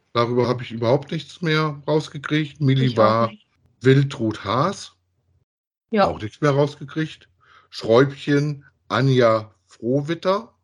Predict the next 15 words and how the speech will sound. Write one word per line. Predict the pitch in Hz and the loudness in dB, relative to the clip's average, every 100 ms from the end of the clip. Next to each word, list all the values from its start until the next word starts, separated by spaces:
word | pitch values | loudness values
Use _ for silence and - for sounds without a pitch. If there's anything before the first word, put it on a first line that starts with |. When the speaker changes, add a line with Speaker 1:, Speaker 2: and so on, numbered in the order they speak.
| _ _ - | _ _ -8
Speaker 2:
Hm. | 220 214 240 - _ | -2 -2 -2 -8 _
Speaker 1:
Und | 135 | -6
Speaker 2:
Ja. | 127 | 2
Speaker 1:
der | 139 120 | 2 2
T | - 127 101 | -2 -2 -2
H | 113 135 190 | 0 0 0
ist | 139 - | -6 -6
der | 131 | -6
Matthias | 123 - 117 113 87 | -6 -8 -8 -8 -12
Hase. | 80 82 85 82 _ _ _ _ - | -14 -14 -16 -20 _ _ _ _ 0
Die | |
Erzählerin | 123 123 - 165 190 180 180 180 | 0 0 -2 2 4 4 2 2
ist | 151 139 - _ _ _ _ _ - | -2 -2 -10 _ _ _ _ _ -4
Ricky | 143 151 - 175 175 180 160 _ _ _ _ | -2 -2 -4 -8 -4 -6 -8 _ _ _ _
Holt. | 113 101 - | -2 -2 -4